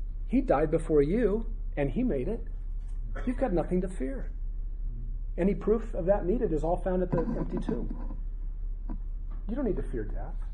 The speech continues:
I don't need to fear death. I do sometimes, don't you? But you don't need to fear it. He's praying for you to get there. Paul says in, in Philippians three ten and eleven, ah, to attain to the resurrection of the dead. And you know what? Paul died two thousand years ago,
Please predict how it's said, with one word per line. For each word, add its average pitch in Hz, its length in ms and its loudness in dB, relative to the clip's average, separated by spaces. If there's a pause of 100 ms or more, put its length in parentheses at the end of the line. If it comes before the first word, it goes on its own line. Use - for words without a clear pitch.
(100)
I - 120 -2
don't 277 160 -2
need 131 100 -2
to 120 80 -2
fear 113 200 -4
death. - 260 -4 (120)
I 117 80 -4
do 151 220 0
sometimes, - 600 -4 (340)
don't 143 180 -4
you? 240 220 -2 (1400)
But - 140 -2
you 214 60 -2
don't 233 160 0
need 127 100 0
to - 60 -4
fear - 240 -6
it. 143 140 -6 (540)
He's 233 140 -2
praying 247 360 0
for 165 140 -2
you 160 140 2
to 175 80 0
get 220 240 -2
there. - 240 -6 (1000)
Paul 180 220 2
says 165 340 4
in, 151 280 0
in 147 160 -2
Philippians 175 380 2
three 170 260 0
ten 170 240 -2
and 165 80 0
eleven, 170 300 2 (600)
ah, 143 260 0
to - 120 -4
attain 120 380 -2
to 120 100 -4
the 110 80 -2
resurrection 104 540 -4
of 92 80 -4
the - 60 -4
dead. 90 220 -4 (200)
And 151 120 2
you 202 60 6
know 196 80 6
what? 190 240 8
Paul 175 500 2
died 151 320 2
two 180 140 -4
thousand 156 340 0
years 135 220 0
ago, 107 280 -4